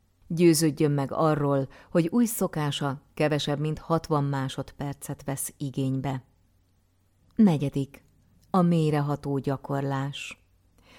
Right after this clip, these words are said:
Bontsa fel új szokását kis szegmensekre, és gyakorolja mindegyiket. Ismétlés, ismétlés, ismétlés és ismétlés.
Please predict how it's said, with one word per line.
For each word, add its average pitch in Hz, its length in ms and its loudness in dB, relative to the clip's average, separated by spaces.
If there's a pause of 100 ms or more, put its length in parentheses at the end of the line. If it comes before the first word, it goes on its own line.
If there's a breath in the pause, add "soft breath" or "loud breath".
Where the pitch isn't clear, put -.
(140 soft breath)
Bontsa 190 420 4
fel 139 220 0
új 170 240 0
szokását 147 920 -2
kis - 240 -2
szegmensekre, 143 1040 -4 (300 loud breath)
és 175 140 -2
gyakorolja 147 540 2
mindegyiket. 139 880 -4 (440 soft breath)
Ismétlés, 160 800 -2
ismétlés, 156 760 -4
ismétlés 147 880 -4 (440)
és 160 400 -2
ismétlés. 139 880 -6